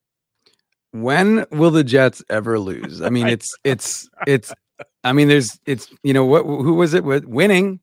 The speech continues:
Speaker 1: It's just too much winning, unfortunately, for the Jets. I'm sure they're getting bored of it, but, I
Speaker 2: They
Speaker 1: mean, they
Speaker 2: don't
Speaker 1: made
Speaker 2: look like
Speaker 1: the
Speaker 2: they're getting bored of it.
Speaker 1: No, they certainly do not. And
Speaker 2: Yeah.
Speaker 1: look, they made the mentors trip, uh,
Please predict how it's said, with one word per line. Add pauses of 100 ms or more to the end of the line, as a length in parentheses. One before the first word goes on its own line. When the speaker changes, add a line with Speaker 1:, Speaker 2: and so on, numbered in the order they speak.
(140)
Speaker 1:
It's
just
too
much
winning,
unfortunately,
for
the
Jets.
I'm
sure
they're
getting
bored
of
it,
but, (460)
I
Speaker 2:
They
Speaker 1:
mean,
they
Speaker 2:
don't
Speaker 1:
made
Speaker 2:
look
like
Speaker 1:
the
Speaker 2:
they're
getting
bored
of
it.
Speaker 1:
No,
they
certainly
do
not.
And
Speaker 2:
Yeah.
Speaker 1:
look,
they
made
the
mentors
trip,
uh,